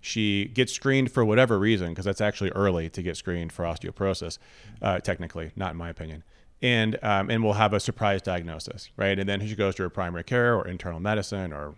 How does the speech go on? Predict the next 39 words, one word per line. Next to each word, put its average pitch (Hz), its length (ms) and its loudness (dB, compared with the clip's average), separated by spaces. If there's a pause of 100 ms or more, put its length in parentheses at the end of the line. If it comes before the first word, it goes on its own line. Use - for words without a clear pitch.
rheumatologist 90 720 -4
or 80 100 -10
endocrinologist 82 680 -8
or - 80 -12
whoever, 85 380 -2 (420)
and 104 240 0
they 113 100 4
recommend 92 680 -4
typically 135 420 2
a 95 60 2
bisphosphonate 90 720 -2
out 85 120 -6
of 80 60 -8
the 82 80 -10
gate. 98 300 0 (1120)
There 123 300 6
is - 320 2 (260)
about 120 180 4
an 107 80 4
eighty 127 200 6
percent 117 360 0
failure 127 440 6
rate 87 320 0 (380)
of 95 180 0
those 92 200 0
drugs 90 460 -2 (260)
because 110 400 2
people 98 260 -2
don't 90 160 0
wanna 85 160 -6
take 78 240 -8
'em. 82 120 -12 (720)
And 117 140 2
then 135 120 6
they 120 140 4
end 120 120 4
up 104 140 0
doing 104 280 2
nothing, 104 460 0